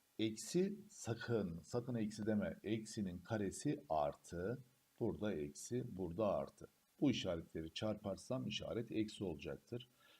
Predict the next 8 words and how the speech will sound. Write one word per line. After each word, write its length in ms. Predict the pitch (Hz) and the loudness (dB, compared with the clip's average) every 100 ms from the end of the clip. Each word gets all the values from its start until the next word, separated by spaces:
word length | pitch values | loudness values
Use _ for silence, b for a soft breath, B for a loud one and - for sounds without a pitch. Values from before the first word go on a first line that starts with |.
| B - | B -6
Çift 280 | - - | -2 0
kattan 420 | 127 107 - 98 95 | 0 0 0 -2 0
geçerken 460 | 107 113 104 110 | 2 2 0 0
işaret 460 | 101 - 95 90 - | -2 0 0 -2 -2
değişmez. 520 | 85 85 85 71 - | -2 -2 -6 -8 -6
Eksi, 680 | - 82 - - 107 120 127 - _ - | -4 -4 -4 -4 0 0 -2 -10 _ -4
artı, 840 | 73 78 78 _ 98 104 110 117 120 - _ _ _ - | 0 2 0 _ -8 -2 0 0 -2 -14 _ _ _ -6
eksi. 380 | 80 - - | -6 -6 -16